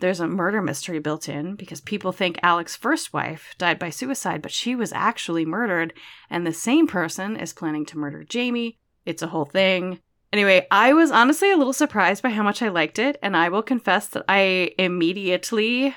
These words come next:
one-clicked and then read The Wedding, which is kind of the second book in this duology. It's set in the same world. Um, Alec and Jamie are supporting characters in this one. It's actually about a brother of Alec's who gets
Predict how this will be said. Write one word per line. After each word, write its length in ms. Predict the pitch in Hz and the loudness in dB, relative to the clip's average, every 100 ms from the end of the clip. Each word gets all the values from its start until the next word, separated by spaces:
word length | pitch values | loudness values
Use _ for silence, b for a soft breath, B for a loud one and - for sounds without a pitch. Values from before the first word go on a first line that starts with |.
| - | -8
one-clicked 760 | 175 180 185 180 196 202 - - | -2 0 2 0 0 0 -2 -2
and 180 | 190 185 | 0 2
then 180 | 180 | 0
read 520 | 170 156 160 190 247 - _ - 208 | 2 2 2 0 -4 -8 _ -8 -2
The 100 | 202 | 4
Wedding, 460 | 226 196 160 202 | 6 6 4 2
which 160 | 240 185 | 0 -2
is 100 | - | -4
kind 220 | 208 185 | 0 2
of 80 | 175 | 2
the 60 | |
second 420 | 160 190 180 170 170 | 0 -2 -2 -4 -2
book 220 | 165 170 | -2 -2
in 300 | 165 165 147 | -4 -4 -4
this 340 | 175 - - - | -6 -6 -14 -6
duology. 720 | 170 160 147 143 156 151 175 B B B B | 0 4 4 2 -4 -6 -6 B B B B
It's 180 | - - | -4 0
set 160 | 208 185 | 0 2
in 60 | |
the 80 | 180 | -2
same 280 | - 170 156 | 0 0 0
world. 560 | 143 151 151 147 151 - B B | 2 2 2 0 -2 -10 B B
Um, 180 | - 170 | 0 4
Alec 320 | 156 160 156 | 6 6 4
and 100 | 170 | -2
Jamie 320 | 151 147 151 | 0 0 0
are 320 | 151 147 - - _ - | 0 -2 -4 -12 _ -12
supporting 480 | - 170 185 151 156 | -8 0 2 2 0
characters 460 | 160 139 139 151 | -2 -2 -2 -4
in 80 | 165 | -2
this 160 | 147 - | -4 -2
one. 240 | 156 156 - | 0 0 -2
It's 160 | 165 | -4
actually 260 | 165 - 175 | -4 -2 -2
about 400 | 170 156 156 - _ - | 0 -2 -4 -8 _ -8
a 80 | 202 | 2
brother 300 | 269 262 220 | 4 6 6
of 60 | |
Alec's 380 | 202 196 185 - | 6 6 4 0
who 260 | 214 185 170 | -2 -2 0
gets 440 | 185 185 - | -2 -2 -10